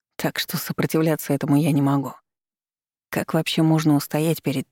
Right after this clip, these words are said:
тобой, такой искренней и смелой? А твоя забота обо мне? Я отвык от подобного и так порой теряюсь, что не знаю, как отблагодарить». Она вздохнула, удивлённо посмотрела на меня.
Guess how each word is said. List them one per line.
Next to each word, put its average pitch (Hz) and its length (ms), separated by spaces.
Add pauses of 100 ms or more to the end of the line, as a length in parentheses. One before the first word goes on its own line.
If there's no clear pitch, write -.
тобой, 151 420
такой 143 360
искренней 143 520
и - 20
смелой? 143 540 (720)
А 156 100
твоя 139 300
забота 143 460
обо 143 180
мне? 139 280 (920)
Я 156 200
отвык 143 340
от 139 100
подобного 147 560
и 160 220
так - 240
порой 143 260
теряюсь, 143 440
что - 240
не 147 120
знаю, 147 280
как - 200
отблагодарить». 143 800 (1500)
Она 147 240
вздохнула, 147 680 (380)
удивлённо 151 480
посмотрела 147 580
на 139 140
меня. 139 320